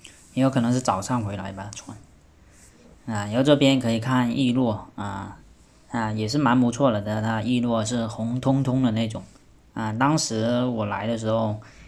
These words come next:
可能比较早吧，四点多。啊，它一般现在冬天的话应该是五点半，五点半它那个夕阳才是特别红。啊，那时候我没拍到，就是无人机没有电了，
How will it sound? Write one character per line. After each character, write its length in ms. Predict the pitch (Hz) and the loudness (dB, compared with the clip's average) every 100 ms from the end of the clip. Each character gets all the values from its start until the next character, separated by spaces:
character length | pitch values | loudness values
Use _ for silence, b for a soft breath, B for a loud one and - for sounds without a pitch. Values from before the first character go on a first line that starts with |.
| B | B
可 140 | - | -4
能 240 | 110 120 127 | -2 -2 -2
比 160 | 117 | -2
较 120 | 104 | -2
早 300 | 139 - 90 | 0 0 -2
吧， 180 | 90 95 98 | -4 -8 -4
四 260 | - 139 | -4 -4
点 240 | 117 98 95 | -6 -8 -8
多。 240 | 98 101 - - B B B B B | -10 -12 -16 -20 B B B B B
啊， 160 | 117 110 | -8 -6
它 220 | 110 127 | -2 0
一 100 | 143 | 2
般 220 | 143 127 | 2 2
现 120 | 127 | 2
在 120 | 135 135 | 2 2
冬 260 | 131 127 | 2 0
天 180 | 127 123 | 0 0
的 80 | 117 | 2
话 140 | 123 | 0
应 80 | 117 | 0
该 100 | 117 | 0
是 160 | 117 113 | -2 -2
五 200 | 104 127 | -2 0
点 200 | 110 101 | 0 0
半， 300 | 127 110 - - - | 0 -2 -6 -14 -2
五 80 | |
点 220 | 127 113 110 | 0 0 2
半 300 | 131 123 110 110 - - - | 2 2 -2 -8 -12 -20 -8
它 120 | 117 | -4
那 160 | 107 120 | -2 -2
个 440 | 117 117 107 104 | 0 0 0 -2
夕 380 | 98 - 127 123 | -2 -2 -2 -2
阳 240 | 113 104 | -2 -4
才 180 | 107 101 | -6 -8
是 220 | 98 120 | -6 -8
特 240 | 110 - 131 | -6 -4 -4
别 160 | 113 | -4
红。 180 | 104 - - - - B B B B - - - - - | -8 -12 -16 -18 -20 B B B B -20 -20 -20 -20 -12
啊， 140 | 110 | -8
那 180 | 107 127 | -2 -2
时 100 | 123 | 0
候 380 | 123 123 120 113 | 2 4 2 0
我 200 | 107 98 | -2 -6
没 180 | 98 104 | -8 -8
拍 220 | - 117 | -6 -4
到， 320 | 117 127 107 | 0 0 0
就 100 | 107 | -4
是 160 | 110 117 - - - | -6 -8 -10 -16 -10
无 120 | 117 | -6
人 220 | 117 117 | -4 -4
机 680 | 113 131 123 120 120 117 117 | -2 0 0 0 0 0 -2
没 160 | 113 110 | -2 -2
有 100 | 107 | -2
电 260 | - 135 | -2 -2
了， 100 | 110 | -2